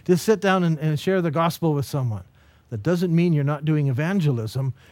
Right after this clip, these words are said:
Maybe you are that salt kind of person, and God has given you a special ministry to influence the community and people around about you, uh, but maybe, uh, he's given someone else the role. As Paul said, um, uh, you know,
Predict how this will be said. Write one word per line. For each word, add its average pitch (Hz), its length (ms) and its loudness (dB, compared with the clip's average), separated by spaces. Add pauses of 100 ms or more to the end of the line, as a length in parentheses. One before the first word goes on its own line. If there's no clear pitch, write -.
(120)
Maybe 185 320 2
you 185 260 2
are 175 100 0
that 139 280 -4
salt 247 540 -4
kind 160 340 0
of 143 240 -4
person, 143 320 -4
and 143 100 -2
God 160 220 -2
has 156 100 0
given 156 300 0
you 151 80 0
a 139 60 -4
special 147 420 -4
ministry 151 720 -2 (340)
to 147 240 2 (240)
influence 202 680 2
the 151 120 -6
community 190 640 2
and 143 140 -2
people 180 380 -2
around 147 280 0
about 160 420 -2
you, 131 240 -4 (340)
uh, 127 120 -2
but 131 140 -2
maybe, 160 520 0 (240)
uh, 131 320 0
he's 135 280 -2
given 151 240 0
someone 147 280 0
else 254 420 -2
the 147 160 0
role. 135 400 -2 (260)
As 139 200 -4
Paul 202 320 2
said, 139 360 -2
um, 131 360 -2 (260)
uh, 135 160 -4
you 147 60 -2
know, 127 260 -6